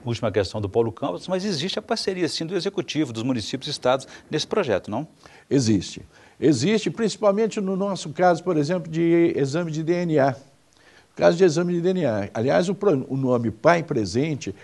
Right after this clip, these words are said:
Speaker 2: deriva do projeto antigo que nós tínhamos para exame de D N A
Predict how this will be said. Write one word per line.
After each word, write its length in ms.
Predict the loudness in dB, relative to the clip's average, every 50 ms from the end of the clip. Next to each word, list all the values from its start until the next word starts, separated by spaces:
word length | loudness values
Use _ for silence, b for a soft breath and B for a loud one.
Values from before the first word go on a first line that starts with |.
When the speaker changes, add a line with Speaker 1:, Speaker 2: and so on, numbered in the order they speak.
| B B 2
Speaker 2:
deriva 640 | 8 8 10 10 8 4 2 2 0 2 2 2 0
do 120 | 0 -2
projeto 840 | -2 2 2 2 2 2 0 0 2 4 4 4 2 0 0 -2 -2
antigo 640 | -2 -4 -6 -10 -8 -4 -2 -2 -2 -2 -4 -6 -6
que 100 | -6 -4
nós 260 | -2 -2 -4 -4 -6
tínhamos 300 | -6 -6 -4 -4 -6 -4
para 160 | -2 -2 0
exame 400 | 0 -2 -2 -2 -2 -2 -2 -4
de 80 | -4 -2
D 100 | -2 -2
N 200 | -2 -2 0 0
A 240 | 2 2 0 0